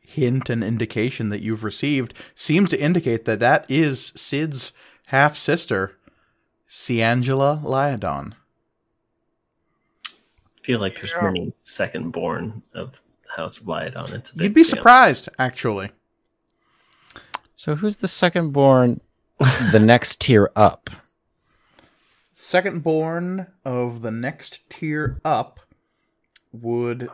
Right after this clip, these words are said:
Speaker 1: technically be, uh, let's see. Suorin is the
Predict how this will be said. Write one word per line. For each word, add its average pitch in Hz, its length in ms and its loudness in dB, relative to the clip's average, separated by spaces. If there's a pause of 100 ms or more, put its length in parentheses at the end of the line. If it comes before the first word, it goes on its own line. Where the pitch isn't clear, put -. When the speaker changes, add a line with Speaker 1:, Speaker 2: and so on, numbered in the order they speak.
(120)
Speaker 1:
technically 175 800 -8
be, 117 1000 -8 (840)
uh, 113 440 -8
let's 139 200 -10
see. 80 760 -14 (240)
Suorin 139 640 -4
is 170 200 -6
the 165 120 -2